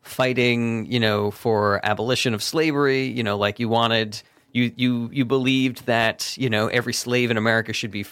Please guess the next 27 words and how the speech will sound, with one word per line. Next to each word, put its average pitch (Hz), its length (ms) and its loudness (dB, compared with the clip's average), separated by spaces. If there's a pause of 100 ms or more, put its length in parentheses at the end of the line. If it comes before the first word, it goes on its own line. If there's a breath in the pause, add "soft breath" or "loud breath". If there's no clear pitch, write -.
should 131 180 -2
be 104 80 2
a 95 40 0
free 120 240 -2
person, 156 680 0 (420 soft breath)
and 143 560 2
yet 151 340 -2
it 147 120 -4
seems 170 220 0
like 160 120 0
your 143 80 2
motivation 143 600 2
isn't 139 680 -2 (720)
freedom 104 760 -2
or 120 200 4
anything. 113 320 0
It 110 60 0
just 156 160 2
seems 139 200 2
like 104 100 2
it's 101 120 -2
a 117 40 4
rush. 165 380 0
Like, 123 140 0
you 180 100 2
would 175 100 2
have 127 160 -8